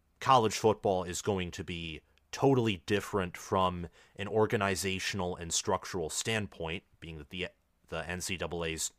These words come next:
no longer there to manage different things and to set in rules and enforce rules. It will be a completely different sport from that front within less than a decade in the future.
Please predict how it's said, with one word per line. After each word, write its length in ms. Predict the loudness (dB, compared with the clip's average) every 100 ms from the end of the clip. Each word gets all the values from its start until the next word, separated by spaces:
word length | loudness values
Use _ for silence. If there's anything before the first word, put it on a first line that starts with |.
| _
no 160 | -2 0
longer 420 | 2 0 -2 -8 -10 -4
there 460 | 0 0 -2 -6 _ -20 _ -8
to 80 |
manage 520 | -2 2 2 2 -2 -2
different 360 | -4 -4 -10
things 380 | -8 -8 -8 -8
and 80 | -6
to 60 |
set 280 | -4 0 0
in 180 | -2 -6
rules 540 | -4 0 0 0 -2
and 160 | -6 -8
enforce 580 | -12 -12 -4 -2 -2 -2
rules. 440 | -4 -4 -2 -6 -6 -20 -20 _ _ _ -8
It 60 | -6
will 80 |
be 120 | 0 0
a 60 |
completely 480 | 0 -2 -2 -2 -2
different 340 | -4 -2 -4
sport 380 | -4 0 0 0
from 220 | -4 -8
that 360 | -2 -2 -2 -6
front 540 | -10 -4 -2 -2 -10 -20 _ _ _ _ _ -4
within 480 | 0 0 0 -2 -2
less 320 | -2 0 -2
than 140 | -4
a 60 | -6
decade 420 | -2 -4 -4 -12
in 80 | -12
the 60 | -16
future. 440 | -18 -18 -18 -20